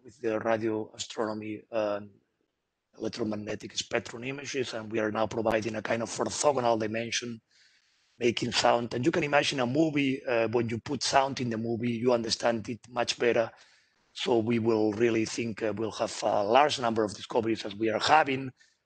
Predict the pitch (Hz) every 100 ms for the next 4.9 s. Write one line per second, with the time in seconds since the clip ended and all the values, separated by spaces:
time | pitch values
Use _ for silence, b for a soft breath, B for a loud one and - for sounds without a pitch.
0 | _ 131 117 110 107 117 - 113 104 -
1 | 120 107 117 113 127 120 117 131 104 110
2 | 110 110 110 - - 120 117 127 127 127
3 | 107 139 160 147 139 - 131 131 123 120
4 | - 120 - 117 113 113 - 110 110